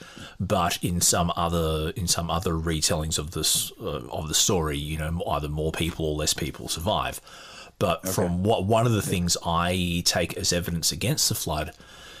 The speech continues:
Speaker 1: is that we don't see a, either a cultural or a genetic bottleneck. Now, what say you to that, Lewis?
Speaker 2: Well, so I, I think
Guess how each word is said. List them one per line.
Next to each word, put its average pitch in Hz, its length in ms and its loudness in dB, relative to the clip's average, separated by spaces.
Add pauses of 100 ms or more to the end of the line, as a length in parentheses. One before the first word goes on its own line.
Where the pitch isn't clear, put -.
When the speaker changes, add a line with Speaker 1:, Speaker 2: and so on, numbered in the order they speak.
(140)
Speaker 1:
is 95 180 2
that 95 220 2
we 90 220 0
don't 98 420 0
see 82 580 0
a, 82 400 -2
either 87 400 0
a 80 60 -4
cultural 87 840 -2
or 92 280 -8
a 85 40 -6
genetic 82 520 -4
bottleneck. 76 640 -2 (720)
Now, 82 360 4
what 80 580 2
say 104 140 4
you 85 140 2
to 80 140 0
that, - 160 -4
Lewis? 95 340 2 (1700)
Speaker 2:
Well, 214 360 12 (360)
so 180 420 8
I, 165 220 8 (100)
I 156 80 4
think 214 280 4